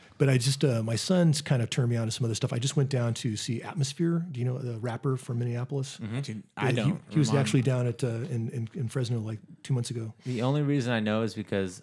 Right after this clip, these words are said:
Speaker 2: for a while it was into a rapper that everyone made fun of me for liking was Macklemore.
Speaker 1: Oh,
Speaker 2: And
Speaker 1: I see.
Speaker 2: the first show I went to, at wa-, most, multiple shows, Atmosphere opened up for him.
Speaker 1: Oh, it's a good show,
Speaker 2: And
Speaker 1: isn't
Speaker 2: that
Speaker 1: it?
Speaker 2: was the only reason I knew of him, but I, he was great.
Speaker 3: Yeah.
Speaker 2: It was good.
Speaker 1: Yeah.
Speaker 2: Yeah.
Speaker 1: But
Speaker 2: So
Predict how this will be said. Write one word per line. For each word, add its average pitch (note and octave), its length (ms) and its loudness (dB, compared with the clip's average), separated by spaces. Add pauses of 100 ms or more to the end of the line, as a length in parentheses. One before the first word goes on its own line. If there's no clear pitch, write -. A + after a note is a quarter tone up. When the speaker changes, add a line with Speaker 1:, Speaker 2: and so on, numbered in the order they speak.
(100)
Speaker 2:
for A2+ 100 -2
a G#2 60 2
while G#2+ 340 4
it - 40 0
was G2 180 -4
into G2+ 420 -2
a G2 80 -6
rapper G2 320 0
that F2+ 160 -2
everyone G2 480 -2
made F#2+ 140 -4
fun G#2 200 -2
of G2 60 -6
me F#2 80 -6
for F#2 160 -10
liking G2 440 -6
was F#2 140 -8
Macklemore. A2+ 520 -6 (480)
Speaker 1:
Oh, - 180 -8
Speaker 2:
And G2 260 4
Speaker 1:
I - 20 2
see. G2 160 -4
Speaker 2:
the D3 60 -4
first C3 220 2
show C#3 100 2
I A2+ 120 6
went A2 260 0
to, G2 360 -2
at G#2 220 -2
wa-, A2 200 -4
most, B2+ 460 0
multiple A#2+ 380 0
shows, F2 340 -6
Atmosphere G#2 480 -4
opened F#2+ 240 -4
up G2 140 -6
for E2+ 100 -12
him. D#2+ 160 -14 (120)
Speaker 1:
Oh, E4 160 -6
it's - 120 -4
a - 40 2
good E3 180 2
show, - 120 -4
Speaker 2:
And - 100 -2
Speaker 1:
isn't A2+ 80 0
Speaker 2:
that A2+ 120 2
Speaker 1:
it? - 40 -6
Speaker 2:
was A#2+ 120 -4
the A2 160 0
only A#2+ 160 2
reason A2+ 320 0
I F#2+ 80 0
knew G2+ 160 0
of B2+ 100 -2
him, C#3+ 120 -2
but G2+ 160 -4
I, F#2 160 -6
he A#2+ 120 -6
was A#2+ 140 -6
great. A2 340 0 (320)
Speaker 3:
Yeah. A#2+ 160 0
Speaker 2:
It B2+ 80 4
was C3+ 140 2
good. B2 300 4 (580)
Speaker 1:
Yeah. C#3 100 2 (100)
Speaker 2:
Yeah. - 60 -2 (260)
Speaker 1:
But E3+ 100 6
Speaker 2:
So A2+ 40 2